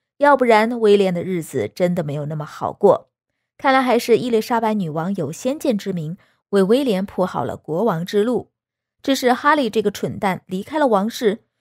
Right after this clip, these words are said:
据知情人士透露，哈利的离开也是被卡米拉设计的，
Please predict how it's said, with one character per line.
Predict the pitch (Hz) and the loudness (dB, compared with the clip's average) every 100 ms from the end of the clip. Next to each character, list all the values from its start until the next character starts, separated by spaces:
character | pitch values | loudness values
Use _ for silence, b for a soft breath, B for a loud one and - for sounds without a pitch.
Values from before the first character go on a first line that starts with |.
| _ - | _ -4
据 | 262 | -4
知 | 254 294 | -2 -4
情 | 285 233 | -2 0
人 | 214 214 | 0 -2
士 | 262 262 233 208 | -4 2 4 4
透 | 269 247 | 2 -2
露， | 233 208 - b b | 0 -2 -4 b b
哈 | 339 339 | 0 0
利 | 269 | 0
的 | 220 | 0
离 | 202 220 | -2 -4
开 | 285 285 311 - | 0 0 -2 -4
也 | 175 | -2
是 | 151 185 | -2 -2
被 | 175 - | -2 -2
卡 | 170 160 | -4 -6
米 | 147 | -6
拉 | 147 | -10
设 | - - 311 | -10 -4 -2
计 | 202 160 | -2 -4
的， | - - | -6 -10